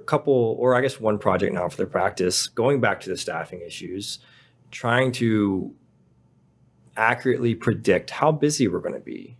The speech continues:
each day. Because as we talked about, most pediatric cases are very acute,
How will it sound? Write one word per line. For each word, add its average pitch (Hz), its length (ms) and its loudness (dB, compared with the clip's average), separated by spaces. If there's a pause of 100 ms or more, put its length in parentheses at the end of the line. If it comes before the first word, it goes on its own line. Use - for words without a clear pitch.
(260)
each - 220 -12
day. - 220 -2
Because 95 560 0
as 98 200 0
we 185 120 4
talked 101 240 0
about, 98 340 -4
most 117 540 2
pediatric 95 480 -4
cases 170 420 -6 (120)
are 165 180 6
very 104 460 2
acute, - 440 2